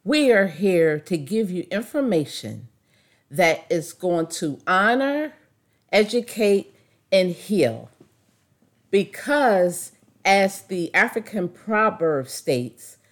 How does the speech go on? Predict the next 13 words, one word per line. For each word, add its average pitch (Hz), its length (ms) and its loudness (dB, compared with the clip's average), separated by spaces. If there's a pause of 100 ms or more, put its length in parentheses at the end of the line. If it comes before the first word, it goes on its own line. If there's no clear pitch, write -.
(320)
"Until 220 440 4
the 294 120 4
lion 214 680 4
learns 175 360 2
how 247 180 0
to 285 100 2
write, 170 640 -2 (500)
every 220 380 4
story 123 800 2 (480)
will 135 200 -4
glorify 156 800 -4
the 165 140 -8
hunter." 143 520 -12